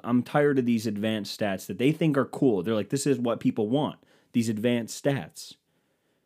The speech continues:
Or, like, when they show on football, they have the, "It's good from sixty-two yards away, but it was a fifty-yard kick." It's like, "Okay, well, he didn't kick it from sixty-two. Was it good?" Okay. 'Cause Jose Ramirez hit a home run,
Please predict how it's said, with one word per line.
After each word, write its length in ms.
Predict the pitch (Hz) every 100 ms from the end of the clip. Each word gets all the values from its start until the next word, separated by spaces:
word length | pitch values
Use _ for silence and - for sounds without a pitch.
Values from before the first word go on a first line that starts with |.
| _ _ _ _ -
Or, 120 | 147
like, 180 | 143 139
when 100 | 143
they 160 | 139 127
show 220 | - 143
on 140 | 127
football, 520 | - 156 139 120 87
they 100 | 92
have 180 | 110 101
the, 140 | 110 117
"It's 160 | 113
good 240 | - 131 113
from 200 | 117 110
sixty-two 600 | - - - 117 - 120
yards 440 | 107 104 104 98
away, 360 | 95 92 85 - _ _ _ _ _ -
but 100 | 107
it 80 | 101
was 120 | 107
a 60 |
fifty-yard 760 | - 117 104 104 104 98 90 85
kick." 220 | 101 76
It's 80 | -
like, 120 | 104
"Okay, 200 | 113 135
well, 140 | 117 123
he 40 |
didn't 220 | 127 113
kick 220 | - 139 -
it 100 | 82
from 160 | 95
sixty-two. 580 | - - 95 - 95 87 - _
Was 180 | 120 113
it 140 | 110
good?" 360 | 113 123 151 165 -
Okay. 440 | 113 165 117 - _ _ _ _ _ _
'Cause 140 | 139 131
Jose 220 | 156 170
Ramirez 420 | 165 151 147 127
hit 100 | 123
a 40 | 110
home 280 | 123 127
run, 240 | 113 92